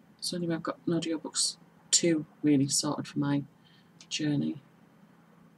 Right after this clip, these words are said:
Not that I'll be able to listen to two in that time. Before I go, I don't think I'll do this on the train, but I'll plod on with this and see how we go. It's not a very long project, but it might turn out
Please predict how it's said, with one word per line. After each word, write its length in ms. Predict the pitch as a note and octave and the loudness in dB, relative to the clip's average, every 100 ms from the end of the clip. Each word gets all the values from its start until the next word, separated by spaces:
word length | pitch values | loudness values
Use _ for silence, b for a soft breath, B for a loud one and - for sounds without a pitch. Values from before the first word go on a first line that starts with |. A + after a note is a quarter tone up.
| _ _ _ - - - - | _ _ _ -20 -20 -20 -8
Not 140 | G#3+ - | -6 -6
that 80 | - | -8
I'll 80 | |
be 120 | - - | -8 -4
able 100 | - | 0
to 120 | C#3+ | 2
listen 260 | C3+ - | 2 2
to 140 | A2 - | 2 2
two 200 | - C#3 | 4 4
in 80 | C#3+ | 4
that 180 | C#3 | 2
time. 400 | - - C#3 D3+ E3 - - - - - - - - - - _ _ _ - | -4 -2 -2 -2 -4 -12 -20 -20 -20 -20 -20 -20 -20 -20 -20 _ _ _ -8
Before 360 | F3 F#3 E3+ | 0 4 4
I 40 | D3 | 4
go, 160 | D3 | 4
I 40 | D#3 | 2
don't 220 | E3+ D#3+ | 0 -2
think 160 | D3+ - | -6 -6
I'll 80 | D3 | -4
do 140 | D3 | -2
this 220 | C#3+ C#3 | 0 -2
on 100 | C#3 | -2
the 40 | C3+ | -4
train, 380 | - C3+ C3 C#3 | -2 0 0 -2
but 340 | - - - - - - - - - - | -10 -8 -8 -8 -18 -20 -20 -20 -10 -6
I'll 100 | F#3 | -6
plod 260 | - A#3+ | 2 4
on 140 | G#3 D#3 | 6 4
with 140 | C3+ | 2
this 340 | C#3+ - - | 0 0 -2
and 100 | - | 0
see 180 | D#3 - | 0 0
how 80 | E3 | -2
we 100 | D3+ | -4
go. 340 | - C#3+ D3+ D3+ - - - - - - - - - - - | 0 0 0 -4 -14 -20 -20 -20 -20 -20 -20 -20 -20 -20 -20
It's 140 | - - | -6 2
not 140 | G#3+ | 2
a 40 | - | 2
very 220 | E3 D#3 | 0 2
long 220 | D3 D3+ | 2 0
project, 560 | - B2 - - - - | -2 -2 -2 -6 -8 -12
but 340 | - - - - B B B B - | -12 -8 -10 -10 B B B B -2
it 120 | D4+ | 0
might 260 | F#4+ G4 - | 0 0 0
turn 300 | G#3+ F3+ E3 | 4 4 4
out 180 | D3+ | 2